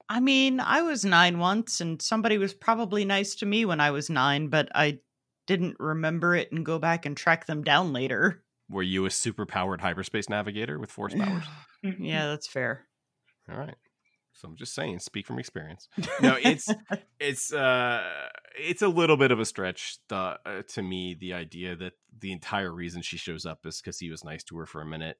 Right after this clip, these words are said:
Speaker 2: and she's been stalking him. I mean, she's basically stalking him, right? She
Speaker 1: Yeah.
Speaker 2: doesn't tell him, she doesn't tell him till, like,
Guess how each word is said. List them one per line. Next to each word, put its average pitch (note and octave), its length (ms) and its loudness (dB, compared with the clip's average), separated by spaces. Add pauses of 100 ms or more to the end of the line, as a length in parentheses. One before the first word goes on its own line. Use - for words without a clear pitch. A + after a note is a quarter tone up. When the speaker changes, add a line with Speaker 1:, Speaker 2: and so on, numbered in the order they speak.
(100)
Speaker 2:
and D2 260 -14
she's D#2 180 -14
been D#2 180 -14
stalking - 560 -10
him. F#2+ 260 -6 (500)
I - 20 -2
mean, A2+ 120 4
she's B2 120 -2
basically C3+ 320 4
stalking - 440 -2
him, C#2+ 200 -14
right? D#2+ 200 -8
She D#3+ 80 -2
Speaker 1:
Yeah. A#3 100 6
Speaker 2:
doesn't E4+ 240 4
tell B2+ 240 2
him, C#3 80 2 (180)
she E3+ 120 2
doesn't F#3+ 240 4
tell F3 240 4
him A#2+ 100 2
till, A2 240 -4
like, G2+ 220 -4